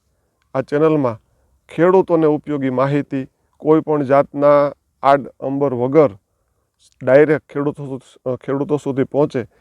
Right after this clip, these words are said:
એવો આપણે પ્રયત્ન કરીએ છીએ. તો અમારી સાથે ખાસ જોડાયેલા રહેજો.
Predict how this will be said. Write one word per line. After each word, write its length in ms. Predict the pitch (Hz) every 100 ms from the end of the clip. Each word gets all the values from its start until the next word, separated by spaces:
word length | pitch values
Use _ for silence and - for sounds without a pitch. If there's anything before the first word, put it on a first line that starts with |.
| _ -
એવો 160 | 139
આપણે 220 | 143 139
પ્રયત્ન 440 | 139 120 135 131 143
કરીએ 300 | 139 151 151
છીએ. 260 | - 110 117 _ _ _
તો 260 | 139 143 160 _ _
અમારી 240 | 127 139 139
સાથે 220 | - 131 123
ખાસ 280 | - 135 131 _ _
જોડાયેલા 480 | 110 110 117 139 139
રહેજો. 360 | 139 135 139